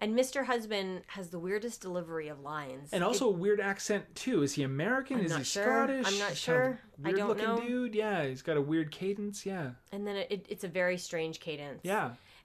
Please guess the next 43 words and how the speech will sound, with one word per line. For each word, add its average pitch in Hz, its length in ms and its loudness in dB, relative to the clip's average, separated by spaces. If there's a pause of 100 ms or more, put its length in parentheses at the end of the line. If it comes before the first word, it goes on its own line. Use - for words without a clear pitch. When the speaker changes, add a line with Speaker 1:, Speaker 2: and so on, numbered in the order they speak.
Speaker 1:
And 202 220 -2
then 196 460 0
they 196 160 2
show 202 640 2
sort 185 280 -6
of 165 140 -8
their 165 160 0
hideout, 175 560 0
like, 170 200 -4
where 170 180 0
their 165 140 0
camp 170 420 -6
is. 156 440 -8
Speaker 2:
Right. 139 360 -4
Speaker 1:
But - 200 0
if, 226 120 -8 (240)
if 240 260 0
anyone 277 400 -2
can 233 160 -4
just 208 160 -10
go 202 100 -4
back 170 300 2
and 175 100 -4
watch 160 280 -2
the 170 100 -8
scene 170 420 -6
where 160 160 -4
they 160 140 -4
show 170 320 0
a 160 60 0
branch, 165 720 -4
but - 140 -8
the 196 40 -8
branch 254 440 2
clearly 240 400 8
has 185 340 2
some 175 220 -4
sort 175 200 -2
of 156 140 -6
light 156 420 -8
shining 175 480 -2
on 147 200 -8
it, 123 80 -12